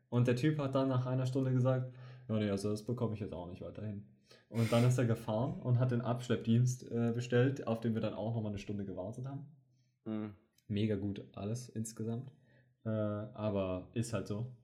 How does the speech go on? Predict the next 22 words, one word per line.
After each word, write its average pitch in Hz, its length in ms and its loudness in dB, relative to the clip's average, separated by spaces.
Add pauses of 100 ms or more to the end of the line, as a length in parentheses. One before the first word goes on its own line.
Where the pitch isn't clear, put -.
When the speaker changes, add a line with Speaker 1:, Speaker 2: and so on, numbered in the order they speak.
Speaker 1:
kann 104 160 -4
passieren. 104 440 -6 (580)
Ähm, 98 440 -4
ist 101 220 -8
jetzt - 320 -10 (240)
kein 104 200 -2
großes 101 460 -2
Ding, 113 180 4
aber 98 160 2
es 92 140 -8
hat 92 140 -8
halt 92 120 -6
so - 80 -8
ein 92 80 -6
bisschen 95 240 -8
das 98 140 -6
Umzugswochenende 101 920 -6
so 101 100 -8
ein 101 80 -6
bisschen, 95 460 -10 (520)
äh, 98 140 -4
pulverisiert. 110 960 -2